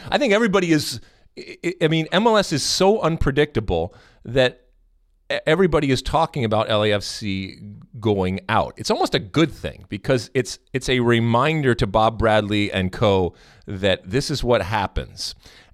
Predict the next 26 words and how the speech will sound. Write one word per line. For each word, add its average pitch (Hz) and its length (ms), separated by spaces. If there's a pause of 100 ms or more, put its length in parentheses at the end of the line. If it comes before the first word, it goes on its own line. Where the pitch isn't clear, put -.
(100)
And 107 300 (160)
if 185 160
and 170 100
when 139 140
that 117 160
happens, 104 580
that 101 220
first - 280
press 104 200
conference, 92 380
you're 95 80
gonna 92 140
see 92 180
Bob 82 360
talk 85 240
about, 82 260
"Yes, 80 180
but 78 160
we 82 80
were 82 100
the 78 100
best 78 300
team 78 260
throughout, 78 400
and 76 120
it's - 280